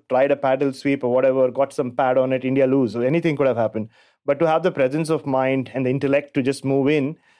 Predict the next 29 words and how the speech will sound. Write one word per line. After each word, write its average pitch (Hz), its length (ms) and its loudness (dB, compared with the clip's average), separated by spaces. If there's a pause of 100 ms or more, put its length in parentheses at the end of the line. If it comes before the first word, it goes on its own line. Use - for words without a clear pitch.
(140)
um, 135 560 -2
just - 280 -4
tells 139 200 2
you 139 80 4
everything 131 300 -2
you 120 60 0
need 123 200 -2
to 123 60 -4
know 120 140 0
about 113 220 0
Ashwin. 131 440 -2 (260)
Uh, 123 320 2
and 151 160 0
then 170 240 0
to 143 80 -6
keep 190 380 -6 (420)
the 147 60 -2
calm 151 320 0
again, 139 260 0
to 139 80 -2
just, 143 240 -4
like, 120 240 -2
bunt 143 300 -2
that 139 160 0
ball 127 200 2
over 127 220 2
mid-off 123 480 0
and 117 140 -2
not 131 260 -2